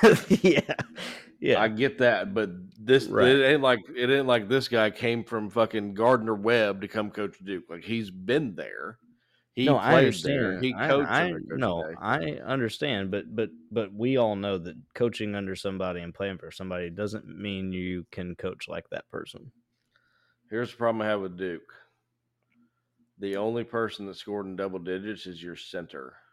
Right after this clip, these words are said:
Speaker 2: So if you shut your center down, if you shut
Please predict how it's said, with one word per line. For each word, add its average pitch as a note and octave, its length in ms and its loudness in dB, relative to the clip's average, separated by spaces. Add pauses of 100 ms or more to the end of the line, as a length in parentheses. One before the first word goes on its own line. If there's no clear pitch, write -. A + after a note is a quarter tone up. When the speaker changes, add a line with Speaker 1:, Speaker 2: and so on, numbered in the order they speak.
(2000)
Speaker 2:
So G2 240 -6
if F2+ 120 -8
you G2+ 120 -6
shut G#2 320 -2
your G2 160 -6
center G#2 340 -4
down, G#2+ 240 -2
if F#2+ 80 -10
you G#2+ 100 -6
shut G#2+ 340 -4